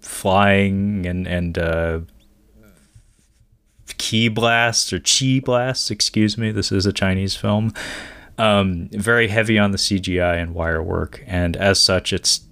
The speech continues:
not really my cup of tea. It's based on a, uh, I think it's, like, the, I think it's a Chinese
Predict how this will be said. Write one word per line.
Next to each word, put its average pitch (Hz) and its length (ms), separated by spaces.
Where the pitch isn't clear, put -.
not 101 380
really 101 280
my 95 160
cup - 240
of - 80
tea. 95 380
It's 101 180
based 120 380
on 101 340
a, 90 300
uh, 82 200
I 95 80
think 139 240
it's, - 380
like, 92 200
the, 90 400
I - 40
think 127 200
it's 113 160
a 101 140
Chinese 98 680